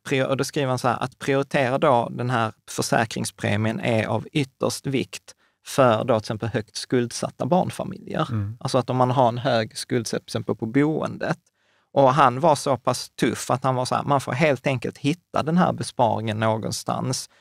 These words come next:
Speaker 1: Att dra in på någon fika på stan, dra in på någon liter bensin eller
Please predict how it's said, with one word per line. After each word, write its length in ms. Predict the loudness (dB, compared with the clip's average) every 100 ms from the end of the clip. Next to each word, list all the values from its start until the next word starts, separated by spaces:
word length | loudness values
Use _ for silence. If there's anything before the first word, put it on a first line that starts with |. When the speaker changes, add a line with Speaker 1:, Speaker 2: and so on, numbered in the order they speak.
| _ -4
Speaker 1:
Att 180 | -2 -2
dra 260 | 2 4
in 120 | 4 2
på 120 | 0
någon 120 | -2
fika 380 | 0 -2 0 -4
på 120 | -4
stan, 380 | -2 2 2 2
dra 160 | -2 -2
in 140 | -4
på 80 | -4
någon 180 | -4 -2
liter 280 | -4 -4
bensin 600 | -2 0 -2 -2 -2 -2
eller 320 | -4 -2 -4